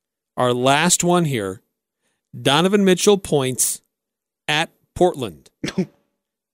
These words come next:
Speaker 1: We set the line at twenty-five and a half.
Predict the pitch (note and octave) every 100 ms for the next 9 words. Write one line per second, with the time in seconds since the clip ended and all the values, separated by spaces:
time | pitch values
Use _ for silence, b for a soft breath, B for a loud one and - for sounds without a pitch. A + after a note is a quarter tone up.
0 | _ _ _ _ B2 - D3+ D3+ E3 D#3
1 | D3 C3 - D#3+ D3+ D#3+ D3+ C#3+ D3 B2
2 | F2+ -